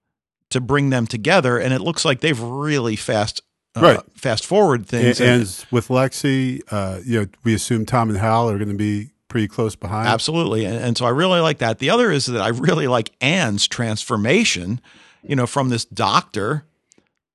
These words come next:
Speaker 1: to a soldier, a-, a-, which has really been fascinating to watch. And, and to a lesser degree, Lourdes. Uh, you know, I'm not sure what to think of her because she's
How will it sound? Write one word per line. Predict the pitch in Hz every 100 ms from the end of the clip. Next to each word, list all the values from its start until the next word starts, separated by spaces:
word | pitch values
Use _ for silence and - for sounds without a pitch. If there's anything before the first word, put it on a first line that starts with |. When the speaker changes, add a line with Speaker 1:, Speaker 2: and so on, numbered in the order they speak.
| _
Speaker 1:
to | 143
a | 147
soldier, | - 113 127 220 95 58 - _ _ _
a-, | 123 - 123
a-, | -
which | 127 120
has | 127 101
really | 107 127 180 165
been | 113 107
fascinating | - 101 - 113 98 95
to |
watch. | 101 107 113 - - _ 175
And, | 196 -
and | 180 175 -
to | 202
a | 160
lesser | 190 226 185 143
degree, | 117 120 120 127 120 120 - -
Lourdes. | 104 147 214 107 - - -
Uh, | 110 -
you | 107 165
know, | 151 -
I'm | 139
not | 156 208 -
sure | - 170 160
what | 131 135 -
to | 147
think | - 208 247
of | 147
her | 113 87 92
because | 107 135 123 101 _ _
she's | - 135